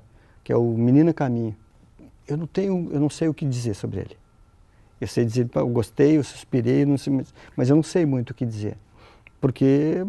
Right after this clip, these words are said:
não tenho nenhum preparo, nenhuma vontade nesse sentido. Eu só sou um bom leitor. Eu sou um bom leitor, isso eu sei que eu sou. Mas eu não sei se eu sou um leitor que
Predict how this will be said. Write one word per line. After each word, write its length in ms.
não 120
tenho 240
nenhum 340
preparo, 560
nenhuma 260
vontade 520
nesse 160
sentido. 400
Eu 80
só 140
sou 160
um 80
bom 160
leitor. 380
Eu 80
sou 140
um 40
bom 140
leitor, 380
isso 160
eu 60
sei 280
que 100
eu 60
sou. 320
Mas 240
eu 60
não 100
sei 300
se 200
eu 120
sou 360
um 220
leitor 420
que 380